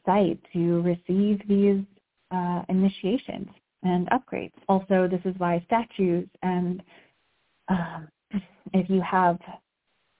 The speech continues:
yeah, like, little statues or of, um, ascended masters or gods or goddesses or, um, yeah, angelic beings that you feel connected to,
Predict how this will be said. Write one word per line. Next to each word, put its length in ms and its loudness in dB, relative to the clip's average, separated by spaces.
yeah, 300 2
like, 180 -2
little 340 2
statues 640 -4
or 300 -6
of, 260 -2
um, 340 2
ascended 340 2
masters 640 -6
or 220 -12
gods 300 0
or 80 -4
goddesses 760 -4
or, 300 -8
um, 420 0
yeah, 520 2
angelic 580 2
beings 480 -6
that 100 -10
you 140 -2
feel 200 -6
connected 560 -4
to, 320 -4